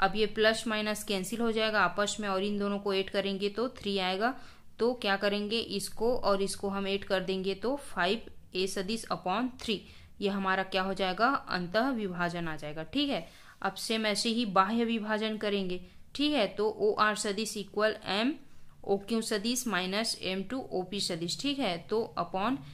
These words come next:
एम वन माइनस एम टू, ठीक है, तो ये हमारा हो जाएगा। ओक्यू दिया गया है हमारे पास ए सदिश प्लस बी सदिश, ठीक है, तो एम कितना है, दो, सॉरी, एम वन कितना है, दो और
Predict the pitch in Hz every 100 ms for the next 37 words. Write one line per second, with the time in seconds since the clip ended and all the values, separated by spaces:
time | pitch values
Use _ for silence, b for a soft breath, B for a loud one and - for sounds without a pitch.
0 | B - 202 208 202 202 196 185 190 262
1 | - - 190 175 180 175 269 330 311 185
2 | - B B B - 214 220 226 214 208
3 | 214 220 220 214 202 202 B B - 220
4 | 214 233 214 208 202 208 208 208 208 208
5 | 202 196 202 208 214 - 196 202 202 190
6 | 202 - 196 226 - B B B 185 233
7 | 226 214 214 196 - 294 294 208 - B
8 | B - - - 214 240 247 240 240 233
9 | 240 285 - - - - - 185 262 240
10 | 233 - - - - - - 185 175 170
11 | - 185 226 240 240 233 233 233 226 233
12 | 277 - B B - 180 208 269 - -
13 | 202 220